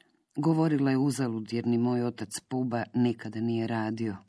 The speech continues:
Samo je pio, samo se pretvarao da radi.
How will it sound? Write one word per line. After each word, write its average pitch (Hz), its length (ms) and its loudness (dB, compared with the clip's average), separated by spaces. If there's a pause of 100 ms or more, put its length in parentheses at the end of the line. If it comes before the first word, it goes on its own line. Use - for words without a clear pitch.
(640)
Samo 117 280 0
je 117 180 -2
pio, 113 280 -2 (800)
samo 107 240 -2
se 104 160 -6
pretvarao 101 760 -6
da 87 180 -8
radi. 80 440 -10